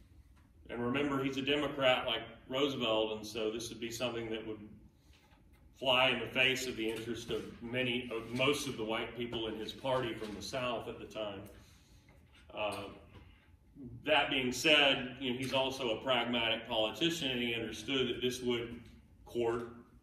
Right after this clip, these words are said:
the black vote at a time where, after World War Two, in some places around the country, there was increasing black voting. So Truman has, uh, you might say, a mixed record. In any case, uh,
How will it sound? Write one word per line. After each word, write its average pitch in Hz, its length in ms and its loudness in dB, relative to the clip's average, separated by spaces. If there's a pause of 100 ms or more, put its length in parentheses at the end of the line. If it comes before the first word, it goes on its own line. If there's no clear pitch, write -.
the 117 100 -2
black 127 320 2
vote 127 220 4
at 120 100 2
a 110 120 -2
time 120 380 -2
where, 113 140 0
after 123 280 -2
World 120 240 0
War 113 140 -2
Two, 170 320 0
in 117 120 0
some 123 220 -2
places 117 400 -4
around 113 180 -4
the 110 60 -2
country, 139 440 -2
there 113 140 0
was 110 120 -4
increasing 110 600 -6
black 95 280 -4
voting. 107 400 -4
So 98 320 -8 (3000)
Truman 160 320 0
has, 139 340 2
uh, 127 40 -6
you 127 340 0
might 135 200 2
say, 131 200 -2
a 117 60 -2
mixed - 280 -2
record. 110 540 0 (520)
In 147 120 6
any 180 240 6
case, 165 760 4
uh, 123 440 4